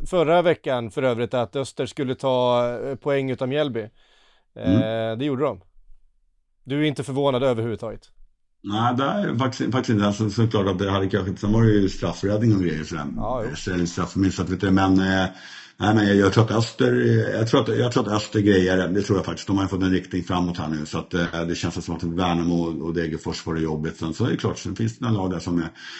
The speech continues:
Speaker 2: jag tror Norrköping, eh, skulle vara, eh, vara väldigt, väldigt, väldigt viktig, viktig seger för Norrköping mot A I K.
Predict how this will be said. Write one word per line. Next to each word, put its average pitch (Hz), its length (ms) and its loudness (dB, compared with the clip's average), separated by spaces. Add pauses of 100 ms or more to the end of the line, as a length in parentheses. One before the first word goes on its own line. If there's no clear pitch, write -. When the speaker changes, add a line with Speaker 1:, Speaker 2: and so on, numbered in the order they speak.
(160)
Speaker 2:
jag 104 100 -8
tror 92 100 4
Norrköping, 113 680 4
eh, 101 600 0
skulle 95 200 -2
vara, 92 140 0
eh, 90 760 -4
vara 87 160 -4
väldigt, 92 540 0
väldigt, 92 340 0
väldigt 104 440 0
viktig, 95 220 -4 (340)
viktig 95 240 -4
seger 82 220 -2
för 90 80 -6
Norrköping 87 460 0
mot 85 160 0
A 82 160 -2
I 85 40 -4
K. 104 240 0